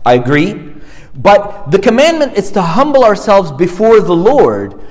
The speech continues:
and he will lift us up. And the person who is humble before God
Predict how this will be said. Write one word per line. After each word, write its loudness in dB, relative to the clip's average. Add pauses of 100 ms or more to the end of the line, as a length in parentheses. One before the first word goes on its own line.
(160)
and -6
he -4
will -2
lift -6
us -12
up. -14 (800)
And 2
the 0
person 2
who 0
is -2
humble 0
before -4
God 0